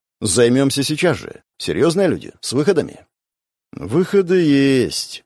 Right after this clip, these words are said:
ответил Шинкин, думая о чём-то своём.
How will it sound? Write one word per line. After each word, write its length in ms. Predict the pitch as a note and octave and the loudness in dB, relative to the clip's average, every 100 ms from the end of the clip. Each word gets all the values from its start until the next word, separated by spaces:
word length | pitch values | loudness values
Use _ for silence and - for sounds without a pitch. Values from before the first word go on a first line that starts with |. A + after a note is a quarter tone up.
| - | -10
ответил 480 | - F#2+ F2+ F2 | -10 -8 -8 -8
Шинкин, 500 | F2+ D3+ D#3 D3 B2+ - _ - | -6 -2 0 0 -2 -4 _ -8
думая 400 | E3 F3+ C#3 B2 | -2 0 2 0
о 160 | C3+ | -2
чём-то 300 | B2 A2+ F#2+ | -4 -4 -4
своём. 520 | G#2 G#2 D#2+ A1 - | -4 -4 -8 -10 -14